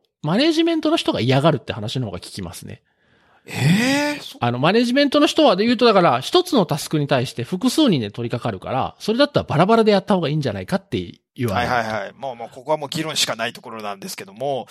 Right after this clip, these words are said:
Speaker 2: <laughs> えー、なるほどね。あの、やったことないと普通そう思いますよね。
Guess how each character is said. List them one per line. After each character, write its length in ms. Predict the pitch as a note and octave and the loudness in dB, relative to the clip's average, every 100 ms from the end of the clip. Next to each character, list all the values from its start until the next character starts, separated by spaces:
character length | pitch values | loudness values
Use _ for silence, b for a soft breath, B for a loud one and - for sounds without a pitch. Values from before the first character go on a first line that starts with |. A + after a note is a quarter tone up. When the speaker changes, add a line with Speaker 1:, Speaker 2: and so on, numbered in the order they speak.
| B B | B B
Speaker 2:
<laughs> 120 | - - - E3+ D#3+ - B C#4 A3 | 2 4 6 4 2 -2 B -6 -4
え 920 | D3+ D#3 D3+ D3 D3 C#3+ C#3+ C#3+ C#3 | -2 2 2 2 0 0 0 -2 -2
ー、 40 | D#3 | 0
な 80 | |
る 60 | G#3 | 0
ほ 60 | G3+ | 0
ど 80 | |
ね。 120 | G#3+ A4 - | -2 -4 -2
あ 120 | F3+ | 0
の、 480 | F3+ E3+ E3+ E3 - b b b - | 0 -2 -2 -4 -8 b b b -2
や 100 | A3+ | 0
っ 40 | |
た 120 | B3 E4 | 2 2
こ 80 | |
と 80 | D4 | 2
な 100 | G3 | 4
い 60 | F3 | 4
と 120 | D#3 | 0
普 100 | C#3 | -8
通 120 | F#3+ | -6
そ 140 | F#3 F3+ | -2 -2
う 40 | |
思 100 | E3+ | 0
い 20 | |
ま 100 | E3 | 0
す 120 | - B2 | -2 -4
よ 100 | A2 | -6
ね。 280 | C#3+ D#3+ | -6 -6